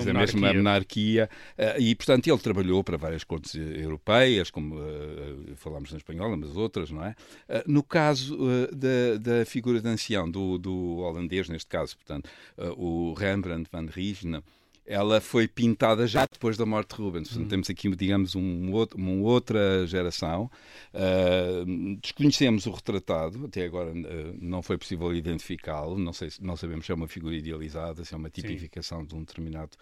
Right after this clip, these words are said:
Speaker 1: estrato social, mas, efetivamente, a intensidade psicológica e a verdade de cada ruga, digamos assim,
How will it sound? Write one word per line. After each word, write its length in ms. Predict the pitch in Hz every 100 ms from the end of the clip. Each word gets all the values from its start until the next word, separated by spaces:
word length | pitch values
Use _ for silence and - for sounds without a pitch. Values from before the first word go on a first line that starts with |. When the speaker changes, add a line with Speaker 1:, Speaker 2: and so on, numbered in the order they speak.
| - -
Speaker 1:
estrato 320 | - 92 80 -
social, 560 | - - 87 82 127 - - - -
mas, 400 | 120 156 160 151
efetivamente, 600 | 151 147 143 139 135 131
a 40 | 131
intensidade 540 | 123 131 - 123 120
psicológica 760 | - 127 123 123 120 123 - 123
e 180 | 123
a 60 | 127
verdade 440 | 117 117 123 113
de 60 | -
cada 280 | - 117 117
ruga, 560 | 107 110 120 117 113 104
digamos 460 | 107 110 107 104
assim, 440 | 104 - 104 110